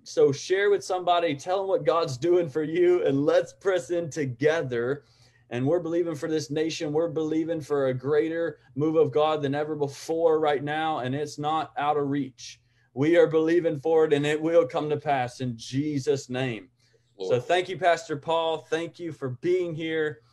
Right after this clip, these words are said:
Speaker 1: Uh, we love you. Is there any announcements or anything you want to share with the, with everybody? Or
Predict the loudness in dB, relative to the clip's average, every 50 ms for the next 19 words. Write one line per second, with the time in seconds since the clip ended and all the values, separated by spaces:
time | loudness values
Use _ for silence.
0 | _ _ _ _ _ -6 -2 0 2 2 2 2 0 -2 -2 -2 0 0 2 0
1 | 0 0 -2 -4 -4 -2 -4 -4 -4 -6 -4 -2 -2 -2 -2 -2 -2 -4 -4 -4
2 | -4 -4 -2 -2 -2 -4 -6 -8 -10 -10 -8 -6 -4 -4 -4 -4 -6 -6 -8 -8
3 | -6 -6 -4 -4 -4 -4 -6 -8 -8 -6 -2 0 2 2 2 2 0 -2 -4 _
4 | _ _ _ _ _ -6 -6 -6 -2 0 2 2 2 2 -2 -8 _ _ _ _
5 | _ -4 -2 0 0 0 0 -2 -2 -2 -2 -2 0 -2 -2 -2 -2 -2 -2 -4
6 | -6 -10